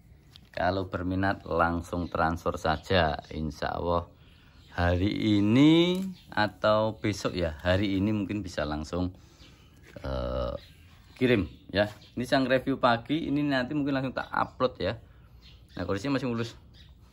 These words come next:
Lecet-lecetnya seperti ini, wajar lah, ya. Speednya dua kali sepuluh Deore. F D juga Deore.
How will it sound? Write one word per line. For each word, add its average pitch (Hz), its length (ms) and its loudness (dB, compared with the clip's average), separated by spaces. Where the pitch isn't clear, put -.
Lecet-lecetnya 95 480 -4
seperti - 480 -8
ini, 107 360 -4
wajar 80 320 -6
lah, 76 120 -12
ya. 92 240 -6
Speednya 196 880 4
dua 165 480 10
kali 143 480 6
sepuluh 143 600 2
Deore. 110 560 4
F 92 160 -4
D 120 160 -4
juga 101 160 -2
Deore. - 360 -6